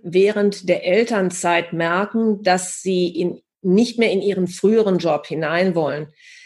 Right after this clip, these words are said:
Dass sie merken, na, das ist jetzt nicht mehr das, das dauerhaft nicht mehr machen möchten, zum Beispiel, weil es zeitlich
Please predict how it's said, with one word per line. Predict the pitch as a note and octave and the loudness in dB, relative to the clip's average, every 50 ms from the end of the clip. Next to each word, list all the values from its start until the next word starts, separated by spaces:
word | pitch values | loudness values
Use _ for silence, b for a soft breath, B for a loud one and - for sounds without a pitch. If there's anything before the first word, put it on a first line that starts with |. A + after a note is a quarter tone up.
| B B | B B
Dass | - D3 | -8 -4
sie | - F#3+ | -2 0
merken, | F3+ F3 E3+ E3 E3+ F3+ F3+ F3+ | 0 2 2 2 2 0 0 0
na, | F3 F3 | -2 0
das | F3 F3+ - - | -2 -2 -4 -4
ist | F#3 - | -4 -2
jetzt | G3+ F#3 F#3 - - - | -2 -2 -2 -4 -2 2
nicht | F#3+ G3+ G#3+ G#3+ - - | 2 2 2 2 0 -2
mehr | F3+ F3+ F3 E3 | 0 0 0 2
das, | F3 F3+ F#3 F3+ - - - b b b b b _ - | 2 2 2 0 -2 -10 -12 b b b b b _ -6
das | F#3 F#3 G3+ F#3+ - | -2 2 2 2 4
dauerhaft | - G#3+ G#3+ G#3 F#3 F#3+ F#3 - G#3+ | 4 4 4 4 4 2 0 2 2
nicht | A3 A3 A#3 | 2 2 2
mehr | G#3 F#3+ F#3 | 2 2 2
machen | F3+ F#3 F#3 - G#3 F#3 F#3 F3 | 2 0 0 -2 0 0 2 2
möchten, | E3+ E3+ E3 - - - - D#3+ D#3+ D#3+ E3+ E3 | 2 0 -2 -4 -10 -10 -10 -8 -6 -6 -8 -8
zum | - - F#3 E3+ | -4 -4 -2 0
Beispiel, | D#3 D#3 D#3 E3+ E3 - - F3+ E3+ D#3+ | 0 0 0 0 -2 -2 -2 0 0 0
weil | D3+ D#3 D3+ D3+ D#3 D#3 | 0 0 0 0 0 -2
es | D3+ D3 - - - - _ | -4 -6 -8 -12 -14 -16 _
zeitlich | - - - F#3 F3 F3+ F#3 F#3 - F3 E3+ E3+ E3 E3+ - - - - - - - - | -10 -4 0 2 2 2 2 0 -2 -4 -2 -2 -2 -4 -8 -10 -10 -10 -12 -14 -16 -20